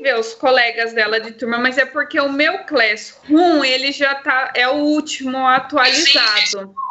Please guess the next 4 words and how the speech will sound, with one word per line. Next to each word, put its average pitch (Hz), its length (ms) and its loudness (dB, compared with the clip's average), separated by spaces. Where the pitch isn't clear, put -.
É, 220 640 2
não, 294 380 -4
não - 320 2
tem, 349 160 -2